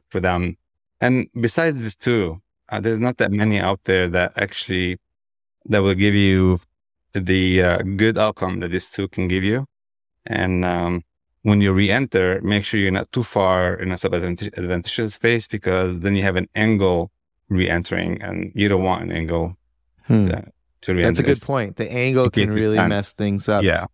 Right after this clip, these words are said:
Speaker 2: What are some other devices? Um, I believe there, there's Reflow out there. What are some other ones?
Speaker 1: There's, um, for instance, uh, the, like, there's devices that was used in, um, P Q bypass,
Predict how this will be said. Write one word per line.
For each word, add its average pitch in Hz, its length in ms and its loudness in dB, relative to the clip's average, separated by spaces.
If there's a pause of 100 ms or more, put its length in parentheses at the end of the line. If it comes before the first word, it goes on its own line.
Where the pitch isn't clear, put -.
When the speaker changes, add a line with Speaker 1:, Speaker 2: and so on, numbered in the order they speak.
(220)
Speaker 2:
What 147 220 0
are 160 100 2
some 120 320 0
other 117 460 4
devices? 98 720 -2
Um, 92 680 0
I 101 100 2
believe 98 680 2 (280)
there, 104 160 2
there's 98 260 2
Reflow 104 800 2
out 104 280 -2
there. 98 480 2
What - 520 -2
are 131 60 2
some 113 200 -2
other 101 220 2
ones? 92 280 0 (320)
Speaker 1:
There's, 123 380 0
um, 98 520 2 (480)
for 117 80 4
instance, 127 460 0
uh, 101 140 2
the, 95 300 0 (600)
like, 101 160 2 (100)
there's 104 200 0
devices 104 560 0
that 98 160 -2
was 95 200 0
used 98 280 -2
in, 95 220 -2
um, 90 400 -2 (140)
P 101 120 -2
Q 104 160 0
bypass, 95 760 0